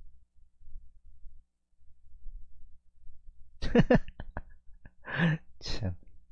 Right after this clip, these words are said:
양이, 와, 육 개월. 제가 보기엔 그 사장님이 경영을 몰라요.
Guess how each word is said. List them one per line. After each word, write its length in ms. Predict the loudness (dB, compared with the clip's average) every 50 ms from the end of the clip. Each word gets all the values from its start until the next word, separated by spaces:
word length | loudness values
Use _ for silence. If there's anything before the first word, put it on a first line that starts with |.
| -16 -16 -16 -18 -18 _ _ _ _ -12 -10 -10 -8 -8 -8 -8 -8 -10 -12 -14 -14 -12 -10 -8 -6 -6 -6 -6 -8 -10 -10 -8 -10 -10 -10 -14 -20 -20 -20 -20 _ _ -14 -14 -14 -14 _ _ -18 -16 -16 -16 -18 -16 -12 -10 -10 -8 -8 -10 -14 -16 -18 -18 -18 -18 -18 -18 -20 -20 -12 -4 0 2 2 4 4 6 6 6 6 6 6 8
양이, 320 | 10 10 10 10 8 8
와, 640 | 6 6 6 8 8 8 8 8 8 8 6 6 4 2 0 -2 -4 -2 0
육 180 | 0 0 0 2
개월. 340 | 4 6 6 6 6 4 2 -2 -6 -8 -10 -10 -8 -8 -6 -4 -4 -4 -4 -6 -8 -8 -10 -10 -10 -8 -8 -8 -8 -8 -8 -8 -10 -10 -12 -10 -8 -8 -8 -10 -12 -16 -18 -18 -18 _ _ _ _ _ _ _ _ _ _ _ _ -20 -20 -20 _ _ _ _ _ -6 -6 -6 -8 -10 -12 -10 0
제가 180 | 6 8 10 12
보기엔 320 | 12 12 12 12 12 12 12
그 260 | 12 12 12 12 12
사장님이 560 | 12 12 12 12 12 10 10 10 8 8 12
경영을 400 | 12 12 12 12 12 12 12 12
몰라요. 460 | 10 10 10 10 10 10 8 8 6